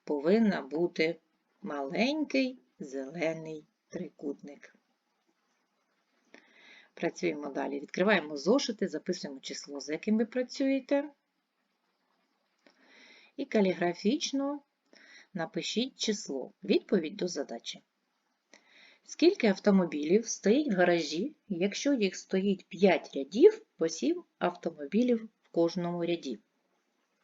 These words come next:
Розв'яжіть п'ять рядів по сім автомобілів.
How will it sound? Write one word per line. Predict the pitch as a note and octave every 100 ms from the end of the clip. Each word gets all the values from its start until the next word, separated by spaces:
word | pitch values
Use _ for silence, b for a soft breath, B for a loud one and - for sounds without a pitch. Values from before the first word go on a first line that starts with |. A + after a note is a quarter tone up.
| _ _ _ _ _ _ _ _ _ _ _ _ _ _ -
Розв'яжіть | E3+ E3 F3+ F3 - D#3 C#3+
п'ять | - D#3+ D#3 - D3
рядів | D3 C#4+ G4
по | - D3+
сім | G#3+ G3+
автомобілів. | - D#3+ D3 B2+ C3 B2+